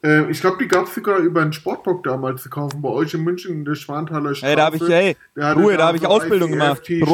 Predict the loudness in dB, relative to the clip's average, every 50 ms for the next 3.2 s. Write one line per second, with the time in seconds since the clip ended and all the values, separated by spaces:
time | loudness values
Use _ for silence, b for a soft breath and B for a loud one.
0 | 4 4 2 2 0 0 0 -2 -6 -4 -2 0 0 0 0 0 0 -2 0 0
1 | -2 -2 -2 -2 0 2 2 2 0 0 -2 -2 0 0 -2 -2 -4 -6 -8 -8
2 | -6 -4 -4 -2 -4 -4 0 2 2 2 2 -2 -6 -8 -8 -8 -8 -6 -6 -6
3 | -6 -8 -14